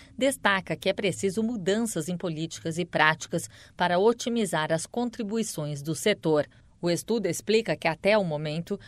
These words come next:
o debate em torno do setor pecuário tem focado em como produzir mais para satisfazer as grandes demandas por produtos animais e alimentar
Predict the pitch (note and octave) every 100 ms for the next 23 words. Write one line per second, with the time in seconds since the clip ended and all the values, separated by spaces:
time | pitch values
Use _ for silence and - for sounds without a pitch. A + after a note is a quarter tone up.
0 | - - A3+ A#3 D4 D4+ D4 B3 G#3+ G#3
1 | D#3+ D#3+ - - D#3 - D3 - G3 F#3
2 | D#3 D#3 - D4+ - G3 - F#3+ E3+ F3+
3 | - - D4+ E4+ D#4 C#4+ G#3+ F#3+ A3 A3+
4 | G3+ E3 D#3+ F3+ - - - F#3+ G#3 G3+
5 | B3 B3+ - G#3 D#3 G3 G#3 F3+ D3+ F3
6 | G#3+ A3 G3 F3+ A3+ F#3+ A3 F3 D3+ -
7 | G#3+ G#3 A#3 F3+ D#3 A3 F#3+ E3+ C#3+ G3+
8 | F#3+ D#3 G3 F3+ G3+ A3+ C4+ B3 G3+ E3